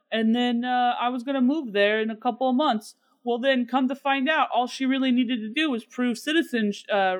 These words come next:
residency in Florida. So after a couple months, she filed divorce papers 'cause she had residency in Florida and then took custody of the kid.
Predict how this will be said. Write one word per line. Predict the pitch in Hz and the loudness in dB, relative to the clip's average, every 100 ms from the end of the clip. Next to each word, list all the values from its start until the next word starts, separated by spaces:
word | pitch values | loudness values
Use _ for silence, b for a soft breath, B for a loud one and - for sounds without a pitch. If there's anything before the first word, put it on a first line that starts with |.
| - | -2
residency | 247 294 285 220 240 | 0 2 0 0 0
in | 220 | -2
Florida. | 202 294 320 202 180 - b _ | -2 0 2 2 0 -2 b _
So | - 240 233 | 0 0 2
after | 208 214 - 254 | 0 0 -2 -2
a | |
couple | 262 277 294 | 0 -2 -2
months, | 302 330 247 - _ _ | 0 0 0 -6 _ _
she | - 214 | -12 -8
filed | 214 226 240 220 | -2 0 0 -2
divorce | 254 339 349 | -2 0 0
papers | 254 214 214 208 208 | 0 0 2 2 0
'cause | - 202 | -2 -2
she | 208 220 | 0 -4
had | 208 | 0
residency | 220 214 254 247 285 | 0 2 0 0 0
in | 277 | 0
Florida | 277 330 349 - - | 0 -2 0 0 0
and | 214 208 | 0 0
then | 196 | 0
took | - 240 | -2 -4
custody | - 214 - 226 | 0 0 0 -4
of | 214 | -4
the | |
kid. | 214 220 160 | -2 -2 -2